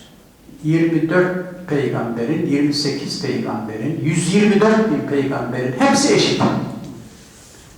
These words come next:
Lakin fazilet bakımından, üstünlük bakımından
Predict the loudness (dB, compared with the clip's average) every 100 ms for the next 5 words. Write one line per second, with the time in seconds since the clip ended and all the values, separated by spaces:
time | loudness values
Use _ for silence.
0 | -2 0 2 0 -2 -4 -4 -6 -8 -14
1 | -18 -20 -20 -8 -4 -2 -2 -2 0 -2
2 | -2 -6 -8 -8 -8 -8 -8 -4 0 0
3 | 0 -4 -6 -10 -14 -16 -12 -12 -12 -10
4 | -10 -8 -6 -6 -8 -10 -10 -12 -12 -12
5 | -6 -4